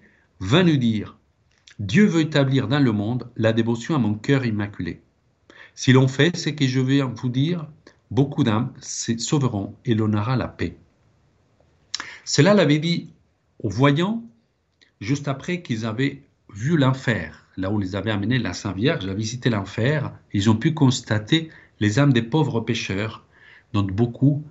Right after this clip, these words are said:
malheureusement, se faisaient damner. Voilà. Eh bien, euh, des années plus tard, Notre-Dame de Fatima nous donnera à travers Sœur Lucie des actions concrètes pour vivre pleinement la dévotion à son cœur immaculé. «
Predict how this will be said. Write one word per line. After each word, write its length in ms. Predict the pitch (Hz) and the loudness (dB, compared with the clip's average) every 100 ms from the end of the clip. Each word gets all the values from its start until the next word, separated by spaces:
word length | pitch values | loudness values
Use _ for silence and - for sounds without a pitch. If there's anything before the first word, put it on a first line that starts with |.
| _ - | _ 0
malheureusement, 920 | 107 120 110 104 - 107 123 139 - _ | 4 4 2 -2 -8 -2 -2 -2 -8 _
se 180 | - - | -14 -12
faisaient 500 | - 107 98 123 135 - _ | -8 -8 -2 -2 -2 -8 _
damner. 460 | 110 104 90 85 - _ _ _ _ - | -2 0 -2 -6 -12 _ _ _ _ -8
Voilà. 260 | 90 - - _ _ - - - - - - _ _ _ _ _ _ | -6 -6 -12 _ _ -20 -18 -16 -16 -18 -20 _ _ _ _ _ _
Eh 40 | 127 | 6
bien, 360 | 175 170 170 - _ _ - | 8 6 2 -10 _ _ 0
euh, 180 | 143 123 - - | 0 0 -6 -4
des 260 | 127 135 180 | 2 2 4
années 160 | 226 | 2
plus 180 | - 180 | 2 -2
tard, 340 | - 107 - - | 0 -2 -4 0
Notre-Dame 520 | 131 151 160 180 196 | 2 2 2 2 0
de 100 | 156 | -2
Fatima 640 | - 143 156 165 220 226 - | -2 -4 -2 -2 0 -2 2
nous 160 | 135 | 2
donnera 360 | 135 147 160 190 | 4 4 2 0
à 40 | |
travers 380 | - 151 135 127 | -2 0 0 -2
Sœur 260 | - 185 143 | -2 -2 2
Lucie 380 | 131 131 - 185 | 0 0 -2 0
des 180 | 131 | 2
actions 320 | 139 135 156 135 | 0 -2 0 0
concrètes 680 | 202 175 - 117 - - _ _ - | 2 -2 -2 -4 -4 -10 _ _ -4
pour 140 | 131 | -2
vivre 300 | 123 156 117 | 0 0 -2
pleinement 520 | 107 - 147 147 190 190 | -2 2 2 2 0 0
la 160 | 113 | 2
dévotion 400 | 113 110 117 - | 2 0 -2 -4
à 40 | 170 | -4
son 180 | - 110 | -2 -4
cœur 300 | - 139 123 | 0 0 0
immaculé. « 500 | 110 107 98 85 | -2 -4 -6 -10